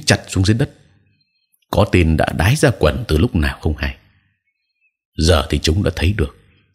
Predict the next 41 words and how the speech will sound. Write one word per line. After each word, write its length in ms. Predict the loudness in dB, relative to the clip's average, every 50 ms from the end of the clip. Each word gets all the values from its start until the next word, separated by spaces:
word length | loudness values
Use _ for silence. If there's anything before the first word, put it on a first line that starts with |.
| _ _ -4
thứ 200 | 0 2 2 4
mà 140 | 2 2
chúng 240 | 2 2 2 2 2 0 0
canh 240 | 2 2 2 2 2
tuần 320 | 2 2 2 2 2 0 0
đề 200 | 0 0 0 -2 -2
phòng 280 | -2 -2 -2 -2 0
bấy 120 | 0 0 2
lâu 140 | 2 0 0 0
nay 300 | 0 0 2 2 2 2
là 140 | 0 0 -2
gì. 280 | -4 -6 -6 -8 -8 -12 _ _ _ _ _ _ _ _ _ _ _ _ _ _ _ _ _ _ _ _ _ _ -2
Cái 140 | -2 0 0 2
kia 220 | 2 4 4 4
vẫn 240 | 4 2 2 2 2
đang 200 | 2 2 2 2
tiếp 260 | 2 0 -2 -2 0 0
tục 240 | 0 0 -2 -2 -2
cái 100 | 0 2
hành 180 | 2 2 0 0
động 200 | -2 -2 -4 -4 -4 0
kinh 240 | 0 0 2 2 0
dị 260 | 0 0 -2 -2 -2 -2
của 100 | -2 0
mình. 260 | 2 2 0 0 -2 -6 -14 _ _ _ _ _ _ _ _ _ _ _ _ _ _ _ _
Người 320 | 2 4 4 4 2 0 -2
trên 220 | -2 0 0 0 2
tay 220 | 0 2 2 2
nó 400 | 0 0 0 0 0 0 0 -2 -6 _ _ _ _
chốc 220 | 0 0 0 2 2
chốc 180 | 0 0 2
lại 360 | 2 2 2 0 -2 -2 -2
giật 200 | 0 -2 -2 -2
giật, 240 | -2 -4 -4 -4 -4 -6 -20 _ _ _ _ _ _ _ _ _ _ _ _ _ -2
chắc 200 | -2 0 2 2
máu 400 | 2 4 4 4 4 2 2 0
đã 100 | 0 0
hút 300 | 0 0 0 -2 0 0
gần 220 | 0 0 0 -2 -4
cạn 220 | -4 -4 -4 -4 -4
rồi. 160 | -8 -8 -10